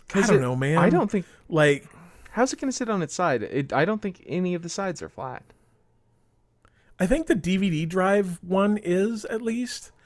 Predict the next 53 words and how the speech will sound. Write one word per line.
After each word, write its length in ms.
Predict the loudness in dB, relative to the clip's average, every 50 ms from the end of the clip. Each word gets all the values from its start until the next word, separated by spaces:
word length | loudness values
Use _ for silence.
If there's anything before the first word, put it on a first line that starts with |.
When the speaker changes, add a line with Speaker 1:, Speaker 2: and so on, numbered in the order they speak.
| _ -20 -20 -20 -20 -10 _
Speaker 1:
I 120 | 4 6
don't 100 | 6 8
know. 140 | 6 6 4
I 160 | 4 6 6 6
will 160 | 8 6 4
tell 220 | 4 4 4 4 6
you, 140 | 4 2
by 140 | 4 4 2
the 100 | 2 2
time 420 | -2 -2 -2 2 2 4 4 2 2
I 160 | 2 2 2
get 180 | 2 2 2
around 200 | 2 4 2 2
to 60 | 0 -2
buying 340 | -2 0 0 0 0 0 0
one 100 | 0 0
of 80 | 0
these, 360 | 0 0 0 0 0 -2 -4 -8 -14 -16 -12 -6
it'll 200 | -4 -2 -2 -2
probably 380 | -2 0 0 0 0 0 -2
be 260 | -4 -4 -4 -6 -6
twenty 320 | -6 -6 -4 -4 -2 -2 4
twenty-two 520 | 4 4 4 4 -2 -4 -4 -2 -2 -2
because, 420 | -2 -2 -4 -4 -6 -6 -10 -14 -14 _ -20
uh, 40 | -18 -18 -16
like, 300 | -8 -6 -6 -6 -6 -8 -14 -20 -20 -20 -20 -20 -4 4
I've 200 | 6 6 6 6
bought 200 | 4 4 6 6
a 180 | 4 2 0 -4 _ _ 0
P-, 220 | 0 0 0 -2
a 100 | -2 -4
P 140 | 0 0 -2
S 120 | -2 -2
four 300 | -2 -2 -2 -2 -2 -2 _
every 260 | -2 -2 0 0 -2 -2
generation. 880 | -2 -2 -4 -4 -4 -4 -4 -4 -4 -4 -6 -6 -6 -6 -6 -8 -10 -12 _ _ _ _ _ _ _ _ _ _ _ _ -14
S-, 260 | -10 -8 -8 -4 -4
I 60 | -2 0
mean, 100 | 2 2
I've, 160 | 2 2 2
I've 180 | 0 2 2
owned 160 | 2 2 2 2
all 160 | 0 0 0
of 60 | -2
them. 120 | -2 -4 -4
I've 140 | -4 0 0
owned 160 | 0 0 0
a 40 | -2
one, 240 | -2 -2 -4 -4
two, 160 | -4 -4 -4 -4
three, 320 | -4 -6 -6 -6 -6 -4
and 260 | -4 -6 -6 -6 -6
four. 400 | 0 0 0 0 0 -2 -4 -8